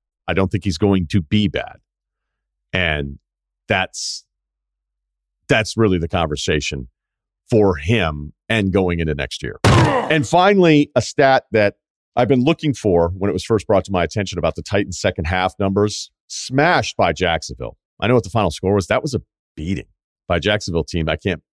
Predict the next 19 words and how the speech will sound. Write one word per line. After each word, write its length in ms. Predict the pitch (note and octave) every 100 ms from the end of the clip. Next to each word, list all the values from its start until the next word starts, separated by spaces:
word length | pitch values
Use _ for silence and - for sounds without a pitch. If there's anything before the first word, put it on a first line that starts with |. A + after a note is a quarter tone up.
| - -
I 80 | F2
don't 80 | F#2+
know 80 |
what 100 | F2
to 80 | D#2
make 180 | D#2 D#2
of 100 | C#2
every 200 | C#2+ C#2+
other 140 | C2 B1+
week, 220 | D2 -
right? 200 | - D2+
We're 80 | -
back, 220 | D2+ D#2 -
we're 100 | -
back 200 | D2+ F2
to 100 | -
the 80 | D#2
good 200 | B1 E2+
one. 240 | F2 G#2+